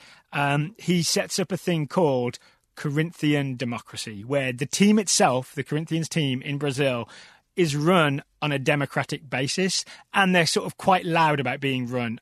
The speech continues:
on a democratic basis. The point being that Brazil at the time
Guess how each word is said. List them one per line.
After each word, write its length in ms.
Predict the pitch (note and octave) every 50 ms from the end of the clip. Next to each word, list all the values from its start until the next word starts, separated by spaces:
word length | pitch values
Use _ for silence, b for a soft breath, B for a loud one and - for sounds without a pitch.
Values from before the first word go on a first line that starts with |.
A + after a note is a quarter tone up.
| _
on 100 | - B2+
a 60 | B2 A#2
democratic 560 | A#2+ B2 A#2+ A#2+ - - A#2 - C3 B2+ B2
basis. 420 | B2+ B2+ C3 - - F#3 F3+ - - B B B B B _
The 80 | D#3+
point 320 | - - G3+ G3 F3+ E3+ D#3+
being 460 | F3 G3 F#3+ D#3 D3 C3 B2 A#2+ - b b b b b
that 180 | E3+ E3 E3
Brazil 480 | C#3+ C#3+ D3+ B2 A2+ D#3+ E3 E3+ F3 E3+
at 140 | - D#3 E3+
the 80 | D#3+ C3+
time 460 | - - F3 E3 D3+ C3+ B2 B2